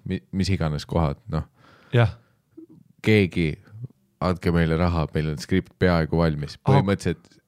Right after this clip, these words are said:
Speaker 1: Seidi Voogre mängib
Speaker 2: Ja
Speaker 1: neljateist-aastast tüdrukut, tal
Speaker 2: Ja
Speaker 1: on
Speaker 2: me
Speaker 1: pa-,
Speaker 2: oleme
Speaker 1: patsid.
Speaker 2: vägistajad. <laughs> Ja me
Speaker 1: Ei,
Speaker 2: oleme
Speaker 1: me, me oleme puhtalt kirjutajad selle sketši jaoks.
Speaker 2: Mm.
Speaker 1: Me ei taha ennast seostada
Speaker 2: Aa.
Speaker 1: selle võika pildiga.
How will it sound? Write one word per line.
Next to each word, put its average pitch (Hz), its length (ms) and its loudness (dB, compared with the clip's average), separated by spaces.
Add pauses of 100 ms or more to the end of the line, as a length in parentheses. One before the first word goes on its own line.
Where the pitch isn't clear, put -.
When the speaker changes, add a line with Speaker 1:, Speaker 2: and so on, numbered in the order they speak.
(160)
Speaker 1:
Seidi 107 360 2
Voogre 85 540 2
mängib 87 340 0
Speaker 2:
Ja 90 80 0
Speaker 1:
neljateist-aastast 82 720 -2
tüdrukut, 80 480 -4
tal - 140 0
Speaker 2:
Ja 120 60 6
Speaker 1:
on - 40 4
Speaker 2:
me 135 60 4
Speaker 1:
pa-, - 80 6
Speaker 2:
oleme 120 160 4
Speaker 1:
patsid. 110 340 4
Speaker 2:
vägistajad. - 340 -4
<laughs> - 60 -20 (1040)
Ja 202 80 8
me 156 60 6
Speaker 1:
Ei, 117 60 2
Speaker 2:
oleme 143 340 6
Speaker 1:
me, 113 240 0
me 117 100 2
oleme 117 220 4
puhtalt 110 400 0
kirjutajad 76 500 -2
selle 92 240 2
sketši - 360 -2
jaoks. 165 260 0
Speaker 2:
Mm. - 60 -18 (240)
Speaker 1:
Me 92 100 2
ei 85 40 0
taha 92 220 4
ennast 90 300 -2
seostada 78 480 -2
Speaker 2:
Aa. 135 180 4
Speaker 1:
selle 78 200 -2 (680)
võika 92 400 0
pildiga. 78 460 0